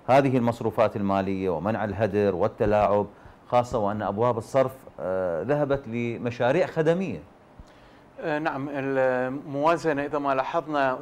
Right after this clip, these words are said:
Speaker 2: توجد بها أبواب، آه، كثيرة للهدر المال العام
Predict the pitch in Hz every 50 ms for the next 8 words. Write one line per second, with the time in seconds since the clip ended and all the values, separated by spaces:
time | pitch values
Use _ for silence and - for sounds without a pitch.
0 | - - 143 131 143 139 123 123 135 147 139 139 139 127 127 127 123 117 113 120
1 | 123 - - 139 139 147 143 123 113 113 113 117 113 110 110 107 107 104 104 -
2 | - 120 - - 190 190 185 156 127 113 110 110 107 104 107 135 135 139 123 117
3 | 113 113 110 123 131 127 117 110 107 104 - - 143 156 151 143 131 113 107 104
4 | 107 107